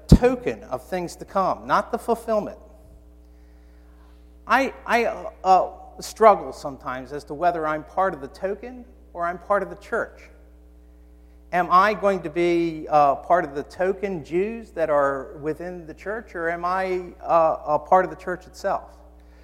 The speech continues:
You know, I have run into situations where I have not been welcome because they knew I was Jewish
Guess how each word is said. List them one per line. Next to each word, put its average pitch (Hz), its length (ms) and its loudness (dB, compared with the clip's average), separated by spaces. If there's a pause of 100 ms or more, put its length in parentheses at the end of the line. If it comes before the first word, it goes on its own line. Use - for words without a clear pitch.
(480)
You 196 60 -10
know, 202 140 -4
I 190 120 6
have 175 340 0
run 214 200 4
into 226 260 -4
situations 202 840 -4
where 143 360 -4 (580)
I 175 100 6
have 165 120 0
not 190 340 0
been 165 560 -2
welcome 180 460 2 (220)
because 131 340 -4
they 123 120 -8
knew 117 180 -8
I 104 100 -10
was 101 140 -18
Jewish - 180 -20